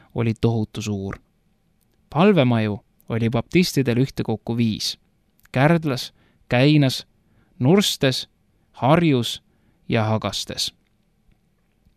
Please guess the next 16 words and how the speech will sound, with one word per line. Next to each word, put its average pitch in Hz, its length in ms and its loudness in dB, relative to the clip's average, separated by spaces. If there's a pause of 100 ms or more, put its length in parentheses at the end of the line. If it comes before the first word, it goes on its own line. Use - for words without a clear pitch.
(280)
Priikogudustel 165 920 0
oli 160 200 2
kolm 127 360 4
palvemaja: 107 540 -2 (480)
Paladel, 151 460 2 (520)
Jausas 131 680 2 (440)
ja 107 100 -6
Külamaal. 104 540 0 (1400)
Kuid 160 240 2 (120)
jumalateenistusi 175 840 4
korraldati 160 580 2
ka 139 120 2
siin 185 380 0
ja 135 60 2
seal 147 280 0
talumajades. 113 920 2